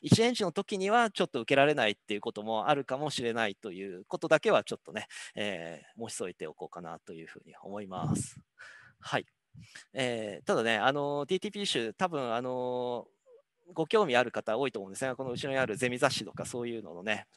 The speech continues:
こう、編集とかにも、あの、かなり活かして、活かせる技能ですので、まあ、ぜひ、あの、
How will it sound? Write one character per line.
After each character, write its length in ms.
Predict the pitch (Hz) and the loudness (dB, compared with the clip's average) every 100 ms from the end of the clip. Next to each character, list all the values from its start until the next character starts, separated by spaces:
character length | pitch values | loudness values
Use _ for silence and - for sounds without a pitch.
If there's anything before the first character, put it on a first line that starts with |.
| - | -14
こ 360 | 90 80 78 | -12 -10 -14
う、 60 | - - - | -14 -16 -12
編 180 | - 131 | -2 -2
集 200 | - 139 | 0 -2
と 100 | 131 | -2
か 140 | - 104 | -2 -2
に 100 | 92 | -4
も、 260 | 85 78 - - | -10 -12 -16 -12
あ 120 | 117 | -10
の、 160 | 113 - | -6 -2
か 100 | 196 | 2
な 140 | 127 | 2
り 180 | 95 - | -2 -8
活 100 | 139 | 4
か 100 | - | 6
し 140 | - - | 6 0
て、 260 | 95 - _ - | -4 -4 _ -6
活 100 | 151 | 0
か 80 | |
せ 160 | 151 147 | 2 0
る 160 | 95 - - - | -2 -14 -18 -8
技 100 | 135 | -6
能 160 | 107 | -6
で 80 | 92 | -10
す 140 | - 87 | -12 -14
の 80 | |
で、 180 | 87 - _ _ | -14 -16 _ _
ま 120 | 151 | -4
あ、 60 | 131 | 2
ぜ 120 | 151 | 2
ひ、 240 | 135 87 - | 2 -8 -8
あ 120 | 117 | -8
の、 360 | 120 110 104 | -8 -10 -12